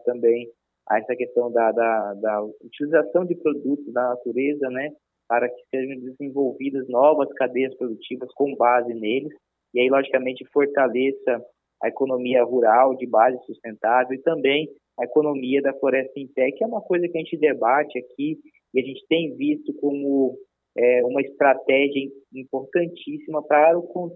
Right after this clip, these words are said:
o combate, é, do desmatamento. Eu tenho até falado assim, o combate econômico do desmatamento, né?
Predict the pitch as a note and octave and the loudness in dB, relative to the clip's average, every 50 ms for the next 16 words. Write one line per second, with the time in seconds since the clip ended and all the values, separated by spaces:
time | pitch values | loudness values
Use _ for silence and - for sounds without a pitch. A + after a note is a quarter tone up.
0 | _ _ - D3 D3 - - A#3 A#3 G3+ D3+ D3 C#3+ D#3+ F3 E3+ - - - B2 | _ _ -10 -10 -10 -4 -4 -4 -4 2 4 4 6 6 4 2 -2 -8 -8 -8
1 | A2+ - _ _ _ _ _ _ _ - A2 A#2+ B2 B2 B2 B2 A#2+ A#2+ A2+ A2+ | -8 -10 _ _ _ _ _ _ _ 0 4 4 6 8 8 8 8 6 6 6
2 | A2+ A2 G#2+ G#2+ G#2+ G#2+ - _ _ C3 C3+ C#3 C3+ C#3 C#3+ C#3 C#3 - D3 C3+ | 4 2 2 -2 -4 -8 -14 _ _ -10 -10 -10 -6 -2 -2 -2 2 0 0 0
3 | B2+ A#2 A2+ - G#2+ C3+ C#3 C3 B2+ D3+ D3+ D3 D#3 D3 C#3+ C#3+ C#3 C#3+ D3 C#3 | 0 -4 -6 -6 -6 -4 -4 -2 0 0 0 4 4 4 4 4 0 -4 -8 -10
4 | - - D3 C#3 B2 B2+ C3 C#3 C#3 - - D3+ C#3+ C#3+ - - E3+ D#3+ C#3 C3+ | -6 -6 -6 0 2 4 4 4 2 -2 -2 -2 -2 -2 2 0 0 0 2 4
5 | D3 D#3+ E3+ E3 D3+ - - B2+ - - C3 B2 C3+ C3+ C3 C3 - C3+ C3 B2+ | 4 4 4 4 2 -2 -4 -10 -10 -12 -16 -10 -4 -4 -4 -2 0 0 0 0
6 | A#2+ A2 A2 G#2+ G#2 _ - A#2 A2+ B2 C#3+ | -2 -6 -8 -8 -10 _ -10 -8 -6 -6 -8